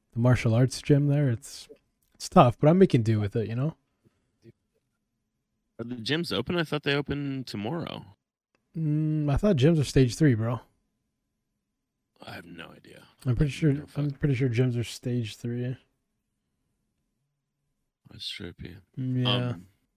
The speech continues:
Speaker 1: Fucking
Speaker 2: is
Speaker 1: sucks.
Speaker 2: that, wait, the, this girl you met, was she the one you posted a picture of yesterday, I think?
Speaker 1: Yeah.
Speaker 2: Nice.
Speaker 1: Yeah, we went, we went to the beach a couple weeks ago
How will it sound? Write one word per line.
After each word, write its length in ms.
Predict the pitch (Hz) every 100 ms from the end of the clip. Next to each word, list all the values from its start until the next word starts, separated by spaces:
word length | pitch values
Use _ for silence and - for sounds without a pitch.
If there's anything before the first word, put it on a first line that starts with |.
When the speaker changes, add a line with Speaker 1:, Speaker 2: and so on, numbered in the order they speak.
| _ -
Speaker 1:
Fucking 260 | 127 117
Speaker 2:
is 60 | 123
Speaker 1:
sucks. 140 | 120
Speaker 2:
that, 260 | 127 143 104 95
wait, 180 | 110 101 104
the, 180 | 98 - _ _ _ _ -
this 200 | 107 98
girl 280 | 101 104 113
you 100 | 104
met, 200 | 90 80
was 140 | 92
she 160 | - 110
the 80 |
one 200 | 107 101
you 100 | 95
posted 800 | - 101 95 - 87 82 80 - - _
a 60 | -
picture 480 | - - - 104
of 180 | 98 95 - _ -
yesterday, 580 | 85 - 110 120 120
I 40 | 117
think? 340 | 120 131 143 -
Speaker 1:
Yeah. 400 | 131 127 113 110 - _ _ _ _ _ _ _ _ _ _ _ -
Speaker 2:
Nice. 220 | 127 -
Speaker 1:
Yeah, 320 | 123 117 117 113 - -
we 120 | 123
went, 120 | 123
we 60 | 123
went 160 | 123 110
to 60 |
the 80 | 117
beach 320 | 101 113 110
a 40 | -
couple 260 | 117 113
weeks 260 | 113 110 -
ago 340 | 113 113 107